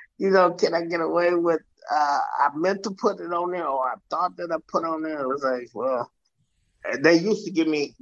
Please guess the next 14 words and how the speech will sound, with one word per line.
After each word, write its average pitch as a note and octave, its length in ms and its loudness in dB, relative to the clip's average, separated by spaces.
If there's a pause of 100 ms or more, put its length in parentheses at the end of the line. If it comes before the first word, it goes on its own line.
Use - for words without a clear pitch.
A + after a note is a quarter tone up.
give C#3 120 -4
me C#3 180 -4
a A2+ 140 -12
chance C3+ 580 -2 (100)
to G2+ 240 -4 (760)
add C3+ 340 4
it, A2 180 4
but G2+ 180 0 (680)
that, A#2 320 4
that G#2+ 180 4
wasn't A2 280 4
the F#2+ 40 -6
case F#2+ 460 0
then. E2 180 -4